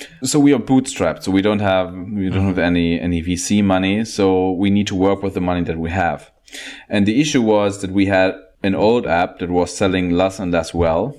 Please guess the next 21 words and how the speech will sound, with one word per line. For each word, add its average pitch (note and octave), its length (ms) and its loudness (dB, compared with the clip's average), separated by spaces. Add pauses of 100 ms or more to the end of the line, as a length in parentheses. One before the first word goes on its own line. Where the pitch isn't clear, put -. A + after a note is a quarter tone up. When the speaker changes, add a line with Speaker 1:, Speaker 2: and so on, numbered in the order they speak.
(440)
Speaker 1:
and F#2 420 -2
we G2 80 0
wanted F#2+ 280 -2
to F#2+ 100 -2
replace F#2 420 -2
it F2+ 140 -6
with F2 180 -2
a F2 40 -2
new G#2 260 2
shiny G#2+ 420 -2
app. D#2 300 -4 (680)
So F#2 480 0
the F#2 180 -2
income C3 360 0
that F2 140 -2
we E2+ 100 -4
got, G#2 540 0
got F2 160 -4
less G2+ 260 0
and F2+ 140 -4
less, G2+ 420 -2